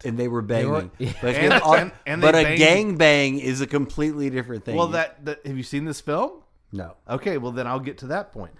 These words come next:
Speaker 3: Uh, and then, uh, Ray Cruz, who played Tuco in, uh, Breaking Bad, who's in
Speaker 2: Oh,
Speaker 3: this as
Speaker 2: yes,
Speaker 3: well.
Speaker 2: yes.
Speaker 3: So you've got a bunch of kids who go to school in the Palisades in California, and they are obsessed with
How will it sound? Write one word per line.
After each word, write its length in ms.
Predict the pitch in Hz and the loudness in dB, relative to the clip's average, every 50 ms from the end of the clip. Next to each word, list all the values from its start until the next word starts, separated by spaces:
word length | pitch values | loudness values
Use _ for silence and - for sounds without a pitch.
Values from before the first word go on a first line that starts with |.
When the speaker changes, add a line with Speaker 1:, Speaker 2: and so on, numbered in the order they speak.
| - - _ - - _ _ _ _ | -20 -20 _ -20 -20 _ _ _ _
Speaker 3:
Uh, 340 | - 107 117 117 120 120 113 - - | -8 -6 -4 -4 -4 -6 -6 -8 -8
and 220 | 123 131 131 135 | -8 -6 -4 -4
then, 240 | 139 135 135 135 131 | -6 -6 -6 -6 -6
uh, 180 | 123 117 117 | -6 -6 -6
Ray 220 | 113 120 135 135 131 | -6 -4 -4 -6 -6
Cruz, 420 | 131 - 165 160 143 139 127 110 | -6 -6 -4 -4 -4 -4 -4 -6
who 80 | - 127 | -8 -10
played 240 | - 123 117 113 - | -8 -6 -8 -8 -6
Tuco 560 | - 202 190 - 143 123 120 113 113 113 - | -10 -10 -6 -4 -4 -2 -2 -4 -6 -6 -10
in, 420 | 120 120 120 117 113 113 113 107 101 | -10 -8 -8 -8 -8 -10 -12 -12 -10
uh, 320 | 107 107 104 104 104 104 | -10 -10 -8 -8 -10 -10
Breaking 480 | 101 101 107 _ - 113 104 107 110 104 | -12 -16 -12 _ -8 -8 -6 -8 -10 -10
Bad, 340 | 98 107 95 87 90 90 - _ _ _ _ - | -10 -10 -12 -14 -18 -20 -20 _ _ _ _ -6
who's 100 | - 127 | -4 0
in 40 | 165 | 0
Speaker 2:
Oh, 240 | 196 185 180 170 147 | 0 0 0 -2 -4
Speaker 3:
this 80 | 131 120 | -4 -6
as 40 | 123 | -4
Speaker 2:
yes, 80 | 127 | -4
Speaker 3:
well. 140 | 151 135 - - | -4 -4 -4 -4
Speaker 2:
yes. 440 | 113 107 98 92 - - - - _ _ _ _ _ _ _ _ | -6 -6 -8 -8 -12 -16 -20 -20 _ _ _ _ _ _ _ _
Speaker 3:
So 460 | - - - 156 156 151 156 156 156 - | -18 -8 -6 -4 -2 -2 -4 -4 -8 -14
you've 240 | 151 160 175 151 135 | -10 -10 -10 -8 -6
got 240 | 180 185 214 262 254 | -4 -2 -2 -2 -2
a 40 | |
bunch 360 | 185 143 165 160 160 156 - 160 | -4 -4 -4 -4 -4 -6 -10 -12
of 180 | 143 127 _ | -12 -12 _
kids 480 | - - - 160 156 151 151 147 131 - | -20 -10 -4 -2 -2 -2 -2 -4 -12 -12
who 200 | - 143 135 131 | -8 -8 -8 -6
go 200 | 117 131 131 135 | -4 -4 -4 -4
to 100 | 131 131 | -4 -8
school 400 | - - - - 131 131 127 123 | -12 -12 -8 -6 -6 -4 -4 -4
in 80 | 117 | -6
the 80 | 113 110 | -6 -6
Palisades 800 | - - 123 117 113 110 104 - - 101 95 92 90 90 95 95 | -6 -6 -6 -8 -10 -12 -12 -12 -12 -12 -12 -12 -14 -16 -16 -16
in 80 | 101 92 | -16 -14
California, 720 | - 107 101 101 98 92 _ - 104 101 98 98 92 95 92 | -14 -12 -12 -12 -14 -14 _ -12 -12 -10 -10 -10 -12 -14 -12
and 120 | 98 101 | -10 -8
they 100 | 107 104 | -6 -4
are 100 | 110 107 104 | -4 -6 -6
obsessed 680 | 101 95 - - - 135 131 131 131 127 - _ - | -8 -10 -12 -10 -8 -6 -6 -6 -8 -10 -12 _ -16
with 320 | 117 110 107 104 - _ | -10 -10 -10 -10 -10 _